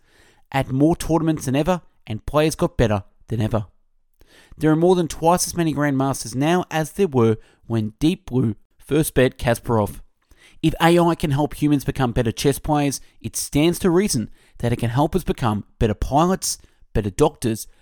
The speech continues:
better judges, better teachers. Some possible new minds. Number one, a mind like a human mind, just faster in answering.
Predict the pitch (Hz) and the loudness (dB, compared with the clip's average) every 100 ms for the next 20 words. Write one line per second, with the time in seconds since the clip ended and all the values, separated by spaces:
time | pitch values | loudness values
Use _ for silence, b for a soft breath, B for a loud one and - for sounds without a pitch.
0 | - - 143 151 - 123 113 117 - - | -20 -2 -2 0 2 2 2 -2 -2 -14
1 | - - 110 101 127 123 117 110 - - | -10 -2 -2 0 -2 -2 -2 -2 -6 -8
2 | _ _ b b b b b b - 202 | _ _ b b b b b b -2 0
3 | - 202 - 208 190 160 143 143 113 - | 2 0 0 0 0 4 4 2 -2 -6
4 | - _ 180 185 175 170 175 - - 143 | -12 _ -4 -2 2 2 0 -4 -6 -2
5 | 143 160 185 190 180 165 156 - 165 196 | 2 2 2 0 -2 -2 -4 -4 -2 2
6 | 147 107 107 b b b b - 139 - | 2 2 -2 b b b b -2 -2 -2
7 | - _ 135 160 - 113 - _ _ 117 | -12 _ -2 0 -4 -8 -12 _ _ -2
8 | 113 123 - 104 | 0 -2 -4 -6